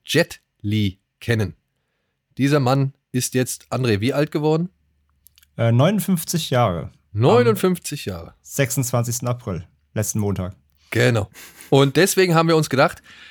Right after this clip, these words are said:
Speaker 1: nutzen wir die Gelegenheit und, ja, erstellen mal wieder so einen kleinen persönlichen Tribut an den Herrn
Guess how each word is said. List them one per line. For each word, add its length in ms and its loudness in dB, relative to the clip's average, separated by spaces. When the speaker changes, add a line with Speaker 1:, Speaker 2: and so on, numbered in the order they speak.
Speaker 1:
nutzen 400 4
wir 80 4
die 80 4
Gelegenheit 720 0
und, 480 2
ja, 320 2
erstellen 460 2
mal 160 4
wieder 160 2
so 80 2
einen 160 0
kleinen 880 0
persönlichen 1080 0
Tribut 720 0
an 180 0
den 200 2
Herrn 420 0